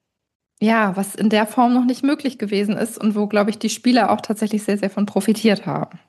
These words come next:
Also das ist, das ist wirklich schön anzusehen. Und was ich auch noch schön fand, ist natürlich,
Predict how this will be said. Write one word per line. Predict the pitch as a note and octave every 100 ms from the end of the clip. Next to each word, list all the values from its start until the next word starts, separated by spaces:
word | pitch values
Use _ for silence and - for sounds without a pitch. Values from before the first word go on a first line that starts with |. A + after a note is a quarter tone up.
| _
Also | F#3 F#3+
das | G3+ G3+
ist, | G3 - - - - - -
das | G3+ G#3+
ist | G#3
wirklich | A#3 A#3 -
schön | A#3+ A3+
anzusehen. | A3+ A#3+ A3 G3
Und | G#3+
was | G#3 G3+
ich | G#3 -
auch | G#3
noch | A#3+
schön | A#3 - A#3+ A#3+
fand, | A#3 A3+
ist | - A3+
natürlich, | G#3+ A3 G#3+ G#3+